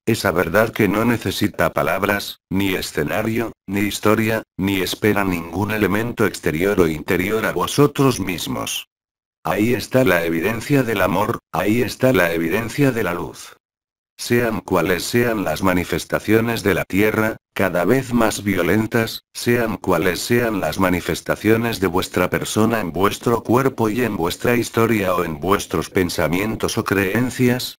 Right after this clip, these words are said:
eso no representa ninguna diferencia porque la majestad de la luz actúa ella misma logrando, por el abandono y la acogida que realizáis,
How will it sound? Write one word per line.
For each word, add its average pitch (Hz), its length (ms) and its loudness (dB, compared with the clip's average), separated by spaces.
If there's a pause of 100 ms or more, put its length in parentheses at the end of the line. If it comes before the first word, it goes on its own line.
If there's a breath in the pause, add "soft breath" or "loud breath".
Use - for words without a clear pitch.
eso 120 320 2
no 104 200 0
representa 110 720 0
ninguna 95 500 0
diferencia 120 760 2
porque 98 300 2
la 87 160 2
majestad 85 680 -2
de 104 180 0
la 71 100 -2
luz - 260 -4
actúa 123 520 0
ella 104 320 0
misma 117 400 0
logrando, 104 640 0 (120)
por 90 220 2
el 73 140 0
abandono 95 640 0
y 85 60 0
la 101 180 -2
acogida 120 580 0
que 101 140 0
realizáis, 87 880 0